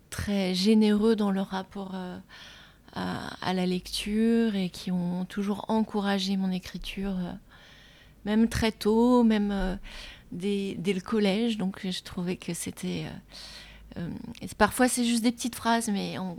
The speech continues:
on s'y accroche, euh, durablement. Et puis, euh, parce que je crois qu'il y a quand même quelque chose, euh, que l'école est encore capable de faire, euh,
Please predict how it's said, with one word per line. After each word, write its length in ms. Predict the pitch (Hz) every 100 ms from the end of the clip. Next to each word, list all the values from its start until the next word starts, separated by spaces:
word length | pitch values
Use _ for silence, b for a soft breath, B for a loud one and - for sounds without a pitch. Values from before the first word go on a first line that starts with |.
| -
on 80 | 196
s'y 180 | - 190
accroche, 640 | 196 - 226 220 - - B B B B -
euh, 200 | 180 175
durablement. 680 | 175 185 185 180 175 190 - - B B B B B -
Et 160 | - 208
puis, 560 | - - 240 262 277 240
euh, 300 | 214 208 190 - - - -
parce 220 | 208 190
que 120 | -
je 140 | 214 208
crois 300 | - - 285
qu'il 180 | - 214
y 40 |
a 40 |
quand 140 | 190 220
même 160 | 226
quelque 340 | 226 240 214 208
chose, 380 | - 220 233 180
euh, 200 | 165 - - _ B B B B B B B _ -
que 100 | 220
l'école 420 | 208 196 208 214
est 80 | 190
encore 480 | 160 - 247 247
capable 360 | - 185 220 208
de 100 | 175
faire, 440 | - 160 226 - - -
euh, 160 | 180 180